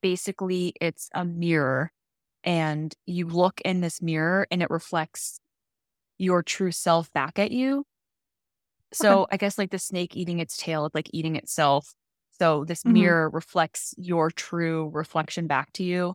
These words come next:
Speaker 1: And the Bone Carver is like, "Feyre, I want you to get this and I want you to look at it." But whenever people look at it, they kinda go crazy. So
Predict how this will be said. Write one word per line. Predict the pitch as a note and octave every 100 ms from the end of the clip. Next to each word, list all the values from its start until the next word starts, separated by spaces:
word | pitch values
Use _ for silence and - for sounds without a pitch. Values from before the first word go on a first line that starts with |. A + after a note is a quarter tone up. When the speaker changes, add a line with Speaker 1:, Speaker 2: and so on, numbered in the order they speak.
| - F#3
Speaker 1:
And | F3+ E3+ D#3+ D#3+ D#3+ - _
the | -
Bone | E3+ E3+
Carver | D#3+ E3+ E3
is | E3
like, | D#3+ D#3+
"Feyre, | - F3+ E3 D#3+
I | D#3 D#3+
want | E3 D#3+
you | E3
to |
get | E3 D#3
this | D#3 D#3+
and | D#3+
I |
want | D#3+ C#3+
you | E3
to | E3
look | D3 D3
at | - -
it." | - - - _ _ _ _
But | G#3+ F#3 E3 - _
whenever | G3+ F#3 F3 F3
people | - F#3 E3+ D3
look | D3
at | F3 F3+
it, | A3+ C4 -
they | F3+
kinda | - D#3
go | D3+ -
crazy. | - - A#2 D2 C#2+
So | - - - -